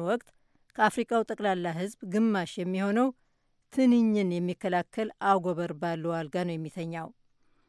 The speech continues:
ከአስራ አምስት ዓመታት በፊት ግን አጎበር ባለው አልጋ የሚተኙት ሁለት ከመቶ ብቻ ናቸው የነበሩት። ያም ሆነ ግን ገና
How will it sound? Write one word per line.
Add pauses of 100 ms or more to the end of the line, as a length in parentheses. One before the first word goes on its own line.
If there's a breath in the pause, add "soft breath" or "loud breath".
(200)
ከአስራ
አምስት
ዓመታት
በፊት
ግን (460)
አጎበር (140)
ባለው
አልጋ
የሚተኙት (380)
ሁለት
ከመቶ
ብቻ
ናቸው
የነበሩት። (540)
ያም
ሆነ
ግን
ገና